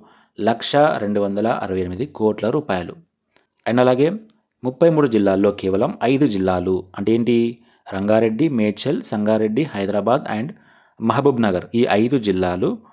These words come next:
ప్రధాన పాత్ర పోషిస్తున్నాయని చెప్పుకోవచ్చు. ఈ ఐదు జిల్లాలే మొత్తం వంద శాతంలో,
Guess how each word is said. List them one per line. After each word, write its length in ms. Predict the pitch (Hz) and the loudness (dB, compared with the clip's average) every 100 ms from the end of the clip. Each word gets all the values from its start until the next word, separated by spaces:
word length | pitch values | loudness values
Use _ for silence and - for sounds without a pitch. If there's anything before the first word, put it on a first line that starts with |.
| _ _ _ _ _ _ | _ _ _ _ _ _
ప్రధాన 360 | 113 120 160 160 | 2 4 4 4
పాత్ర 300 | 147 113 127 | 2 2 0
పోషిస్తున్నాయని 720 | 120 117 113 - 101 95 123 | 0 0 -2 -6 -4 -2 -2
చెప్పుకోవచ్చు. 600 | 113 - 90 82 - - _ _ _ - - | -4 -6 -6 -6 -12 -16 _ _ _ -20 -2
ఈ 160 | 127 127 | 2 6
ఐదు 240 | 110 135 | 6 4
జిల్లాలే 600 | 139 120 95 92 104 95 104 | 4 4 4 4 2 2 -4
మొత్తం 380 | 104 - 143 | -2 0 2
వంద 200 | 110 107 | 2 2
శాతంలో, 760 | 107 - 101 104 90 92 131 | 0 0 -2 -2 -4 0 0